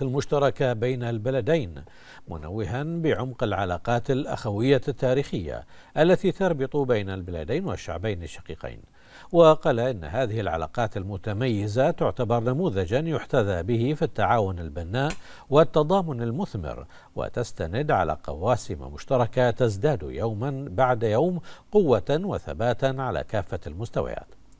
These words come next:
وأكد معاليه أن الشراكة بين الجانبين ليست مجرد تعاون بين دولتين شقيقتين، بل هي رؤية استراتيجية تستند إلى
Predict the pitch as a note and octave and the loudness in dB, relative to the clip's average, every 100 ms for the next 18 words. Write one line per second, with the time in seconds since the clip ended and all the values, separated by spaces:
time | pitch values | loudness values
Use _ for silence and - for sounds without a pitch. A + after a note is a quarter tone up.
0 | - - - - B2+ D#3+ - F3 D#3+ D3+ | -20 -20 -8 6 8 8 6 6 6 6
1 | E3+ G#3 C3 C3+ D3 D#3 C3+ - C3+ D#3 | 2 2 0 -2 -4 -4 -4 -2 0 0
2 | - F2+ F#2 C3 B2+ G#2 F#2+ F2 F2+ E2+ | -2 -6 -2 0 0 -2 -2 -4 -4 -6
3 | E2+ G2 D3+ B2+ E3 D3+ D#3 C3+ A#2 F2+ | -4 -2 -2 0 -2 0 -2 -2 -6 -2
4 | A#2 B2+ F2+ D2 C#2+ D2 E2+ G#2 D#2 G2 | 0 0 -2 -6 -8 -6 -4 -4 -4 -8
5 | D3+ F#2+ D#2 C#2+ D#2 D#2 D#2 A2 A#2+ B2+ | -6 -6 -6 -8 -8 -8 -6 -6 -6 -8
6 | B2+ B2+ A#2+ A#2+ E3 C#3+ B1+ A#2+ - - | -8 -8 -4 -4 -2 -4 -6 -14 -18 -20
7 | - - - C3 G3+ D3 D3 D#3 C#3+ C#3 | -18 -16 2 6 6 6 6 6 6 4
8 | A2+ A#2+ G#2+ G2 A#2+ B2 C#3+ D3+ F2 - | 2 0 -2 -2 -4 -6 -6 -4 -4 -4
9 | C2 E2 C3+ F2+ - C3 E2+ - - C#3 | -10 -6 -4 -2 -4 -6 -8 -10 -4 -2
10 | B2 E2+ C3+ D#3 F#2+ | -2 -4 -2 0 -2